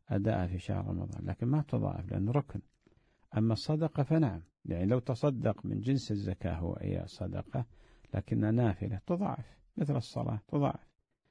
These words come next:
فلا بد أن نفهم بأن ال-، الأركان الإسلام يأتي بها الإنسان على ما هي عليه، وأجرها عظيم وثوابها كبير،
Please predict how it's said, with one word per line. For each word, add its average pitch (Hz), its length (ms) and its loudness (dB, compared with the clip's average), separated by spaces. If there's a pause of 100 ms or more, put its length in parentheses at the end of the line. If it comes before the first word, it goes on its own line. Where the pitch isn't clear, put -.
(340)
فلا 110 420 2
بد 143 240 0
أن 110 180 2
نفهم 110 340 -2
بأن 92 420 -2 (600)
ال-، 101 240 -2 (260)
الأركان - 680 -2
الإسلام 110 460 0
يأتي - 280 0
بها 107 200 0
الإنسان 117 440 -2
على 117 180 0
ما 120 200 2
هي 98 140 2
عليه، 98 280 -4 (760)
وأجرها 104 540 0
عظيم 104 460 0
وثوابها 101 580 -2
كبير، 120 540 -2